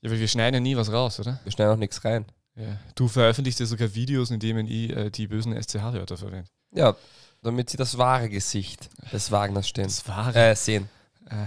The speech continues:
Speaker 1: das wahre Wagner-Gesicht, ja. Ja, na, wobei, andererseits muss man eh sagen, es hat, ähm, es hat eh auch durchaus Spaß gemacht, äh, die ganzen, ähm, Zeitungen, ro-,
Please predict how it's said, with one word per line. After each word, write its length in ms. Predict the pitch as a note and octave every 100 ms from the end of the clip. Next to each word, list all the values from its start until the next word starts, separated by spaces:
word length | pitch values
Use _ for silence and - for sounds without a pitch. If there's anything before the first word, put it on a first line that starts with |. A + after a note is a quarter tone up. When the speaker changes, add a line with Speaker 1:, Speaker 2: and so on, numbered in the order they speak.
| F#2+
Speaker 1:
das 240 | G2+ -
wahre 380 | G#2 G2+ A#2 A2+
Wagner-Gesicht, 760 | G2+ A2 A2+ G2 F#2 G2 - -
ja. 260 | A#2+ B2+ A#2+ - - - - - -
Ja, 180 | C3+ C#3
na, 280 | C#3 C3 C#3
wobei, 340 | B2+ B2 C3+
andererseits 420 | - C3 C3 B2 B2+
muss 100 | C3
man 100 | B2
eh 80 | B2+
sagen, 240 | B2 A2+
es 100 | A2+
hat, 200 | A2+ - -
ähm, 280 | A2+ A2 A2 - - -
es 160 | A2+
hat 140 | A#2 -
eh 180 | C3 E3+
auch 280 | A2 A#2 -
durchaus 340 | B2+ B2+ A#2+
Spaß 280 | - G#2 G#2
gemacht, 380 | - A2 G#2 -
äh, 140 | - C#3 - _ _ - - _
die 100 | A#2
ganzen, 520 | A2+ G#2+ G#2+ A#2+ A2 G2+ - -
ähm, 360 | G#2+ G2+ G2+ - - - -
Zeitungen, 560 | - G#2+ A#2 G#2+ G#2 F#2+ - - _ _ _ -
ro-, 100 | -